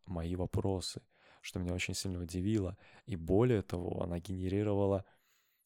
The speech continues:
а, какие-то вставки логические, которые можно было бы применить в коде, которые позволяли бы, м, решить, а, ну, проблему, которая близка к моей.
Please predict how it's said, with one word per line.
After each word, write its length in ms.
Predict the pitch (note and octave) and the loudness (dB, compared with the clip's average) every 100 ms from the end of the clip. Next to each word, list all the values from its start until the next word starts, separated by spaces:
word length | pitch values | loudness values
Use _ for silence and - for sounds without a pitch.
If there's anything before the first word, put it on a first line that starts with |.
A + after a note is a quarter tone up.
| _ | _
а, 420 | F2+ E2+ E2+ F2 F2 | -2 -2 0 -2 -4
какие-то 480 | - - G2+ - F#2 | -8 -6 -6 -4 -6
вставки 520 | - F#2+ A#2 - A2+ | 0 0 0 -2 -2
логические, 640 | G2 F#2 F2+ - - - | -2 -4 -8 -8 -8 -8
которые 340 | - G#2+ G2+ F#2 | -10 -6 -4 -4
можно 260 | F2+ F#2 | -6 -8
было 140 | F2+ F#2 | -8 -8
бы 100 | F#2 | -10
применить 540 | - F2+ F2+ F2+ - - | -10 -10 -8 -10 -10 -12
в 380 | - - - - _ _ _ _ _ _ - | -8 -8 -8 -12 _ _ _ _ _ _ -6
коде, 580 | - F#2 A#2+ - F#2 - - | 0 0 0 -2 -6 -8 -16
которые 360 | - - F#2+ F#2 | -18 -4 -2 -2
позволяли 560 | F2+ F2 F2 F#2 A#2 G2 | -4 -6 -4 -4 -4 -6
бы, 520 | F#2 F#2 G#2 A2+ G#2+ - | -6 -6 -4 -6 -10 -12
м, 420 | F#2 F2 F2+ E2+ G#2+ _ _ _ _ _ _ _ _ _ _ _ - | -12 -8 -10 -12 -18 _ _ _ _ _ _ _ _ _ _ _ -12
решить, 720 | - G2 F2+ - G#2+ - - - - | -4 -2 -2 -2 -4 -4 -10 -10 -8
а, 340 | F2 F2 F2 - _ _ _ _ | -6 -6 -8 -14 _ _ _ _
ну, 160 | C3+ A2 - | -6 -6 -4
проблему, 500 | - F#2 F#2 C3+ E3+ | 0 2 4 4 2
которая 280 | B2+ - G2 | 0 2 2
близка 320 | F#2+ - F#2+ | 2 -2 -2
к 100 | - | -4
моей. 440 | F2 E2+ G2+ D#3+ | -8 -2 -2 -2